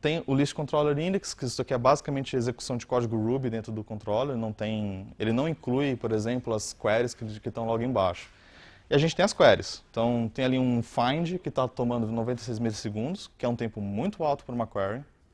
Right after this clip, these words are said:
Então, essa provavelmente deve ser um ponto muito claro de eu,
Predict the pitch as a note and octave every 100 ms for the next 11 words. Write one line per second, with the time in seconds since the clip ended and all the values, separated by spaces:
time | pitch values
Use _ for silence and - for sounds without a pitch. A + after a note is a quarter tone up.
0 | _ - _ _ G#2+ A2+ C3+ D3 C#3+ C3
1 | A#2+ A#2 A#2 A#2 A2 G#2+ A2+ A2 A2 G#2+
2 | A2 G2+ - A2 B2 A#2+ - _ _ -
3 | A#2 C#3+ C#3 A#2 A2 G#2+ G2+